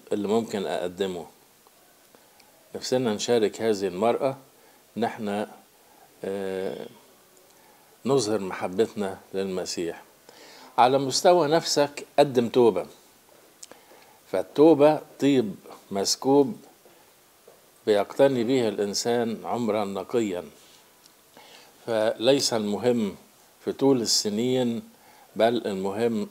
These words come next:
نقاوة سنين العمر. فتوبتك تأكدها وتغذيها، آه، من خلال ممارستك سر التوبة والاعتراف والتناول.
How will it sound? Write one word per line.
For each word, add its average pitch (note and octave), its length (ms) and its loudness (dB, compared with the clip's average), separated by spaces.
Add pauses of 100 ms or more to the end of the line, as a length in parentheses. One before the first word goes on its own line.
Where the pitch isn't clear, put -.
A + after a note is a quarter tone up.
نقاوة F#2+ 600 -2
سنين G2+ 460 -6
العمر. F2 380 -10 (1500)
فتوبتك D3+ 580 4 (480)
تأكدها G#2+ 760 -2 (160)
وتغذيها، A2+ 1080 -2 (880)
آه، G#2 340 -2
من G#2+ 180 -6
خلال B2 380 0
ممارستك G2+ 720 -2 (220)
سر - 180 0
التوبة G#2 640 0 (120)
والاعتراف F#2+ 800 -4 (360)
والتناول. F#2 640 -6